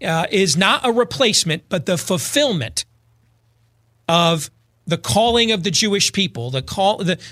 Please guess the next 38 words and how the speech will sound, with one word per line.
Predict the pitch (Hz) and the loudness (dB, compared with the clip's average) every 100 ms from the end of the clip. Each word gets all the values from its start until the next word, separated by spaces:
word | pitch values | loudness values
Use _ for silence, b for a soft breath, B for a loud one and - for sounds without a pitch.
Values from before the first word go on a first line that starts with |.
| B | B
the, | 170 147 | -2 -2
the, | - 170 180 | -2 -2 0
the | 170 175 165 B B - | 2 2 0 B B -4
compiling | 170 - 214 247 240 233 220 | -2 -2 0 2 4 2 0
of | 208 196 175 | -2 -2 0
the | 175 | -2
Torah | 175 - 185 139 104 98 B _ | -4 -2 -2 -2 -4 -8 B _
and | 165 | 0
the | 165 | 2
law | 175 196 180 143 135 | 4 4 4 2 -2
and | 151 143 | -2 -4
the | |
prophets | 135 208 190 - 127 - | -2 -2 -2 -2 -4 -2
and | 151 139 | -2 -2
the | |
Proverbs | 135 - 196 180 160 147 147 | -2 0 0 0 -2 -2 -2
and | 139 | 0
the | |
Psalms, | 131 220 202 147 120 - B B B B | 2 2 2 0 -4 -8 B B B B
and | 180 175 | 2 4
that, | 208 - | 4 2
and | 190 | 2
that | 190 | 4
he | 196 | 4
is | 185 - | 4 4
taking | 214 233 202 | 2 2 2
the | 190 | 0
fulfillment | - 208 - 285 254 196 | 0 -2 2 0 2 -2
of | 180 | 0
all | 190 208 | 2 2
those | 196 190 | 0 0
things | 202 196 | 0 0
that | 156 | 0
he | 147 233 | 0 0
believes | 214 208 190 | 2 0 0
Jesus | - 190 160 | 0 0 -2
Christ | - 180 180 - | 0 0 0 -2
is, | 127 127 | -4 -6